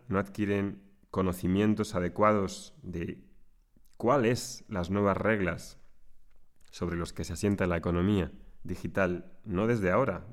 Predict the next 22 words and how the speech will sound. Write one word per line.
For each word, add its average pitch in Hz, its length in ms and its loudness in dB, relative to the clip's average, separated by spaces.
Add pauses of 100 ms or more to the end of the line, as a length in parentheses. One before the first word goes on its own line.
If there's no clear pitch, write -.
desde 90 180 -10
la 87 160 -8
pandemia 90 400 0
que 90 80 -8
todo 92 180 -4
ha 87 60 -2
cambiado 92 640 -2
o - 120 -10
que - 80 -4
ha 90 40 -2
acelerado 90 460 0
más 87 140 2
bien 90 160 2
las 92 160 -2
cosas, 104 380 -6 (480)
sino 90 180 -4
ya 98 180 0
desde 95 180 -2
hace 101 200 -6
quince, 117 300 0
veinte 82 320 0
años. - 440 -12